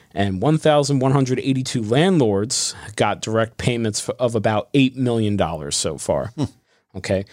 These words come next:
Speaker 1: so out of the, the, the total of two hundred million dollars, they've only handed out to date about eight million dollars.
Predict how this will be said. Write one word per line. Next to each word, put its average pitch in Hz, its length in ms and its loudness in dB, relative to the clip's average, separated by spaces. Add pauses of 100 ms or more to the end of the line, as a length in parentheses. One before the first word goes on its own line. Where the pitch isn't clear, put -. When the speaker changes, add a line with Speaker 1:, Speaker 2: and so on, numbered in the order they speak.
Speaker 1:
so - 180 2
out 139 160 4
of 131 160 0
the, 117 460 4
the, 110 240 -2
the 104 220 -4
total 185 500 2
of - 180 -2
two 196 240 2
hundred 190 300 2
million 175 280 4
dollars, 117 580 2 (320)
they've 120 200 0
only 127 220 2
handed 131 340 2
out 120 260 2
to 117 120 -6
date 113 280 -2
about 107 400 -6
eight 143 240 2
million 120 460 0
dollars. - 480 -8